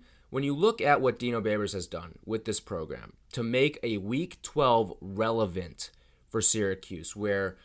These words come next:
you're looking at playing for a higher bowl position as opposed to maybe fighting for the bowl. 'Cause remember, the expectation coming in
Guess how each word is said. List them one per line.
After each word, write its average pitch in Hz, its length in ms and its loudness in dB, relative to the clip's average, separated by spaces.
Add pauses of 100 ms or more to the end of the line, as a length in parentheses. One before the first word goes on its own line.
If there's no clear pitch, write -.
(160)
you're 131 140 -2
looking 143 340 -2
at 113 200 -2
playing 123 360 -2
for 113 140 0
a 104 80 -2
higher 113 340 0
bowl 120 380 2
position 98 720 6 (260)
as 107 160 -6
opposed 113 440 -2
to 101 380 0 (220)
maybe 117 220 -2
fighting 120 400 0
for 135 120 -6
the 127 120 0
bowl. 139 180 0
'Cause 139 160 -8
remember, 160 280 0
the 120 140 -4
expectation 160 640 -4
coming 127 320 -6
in 101 260 -4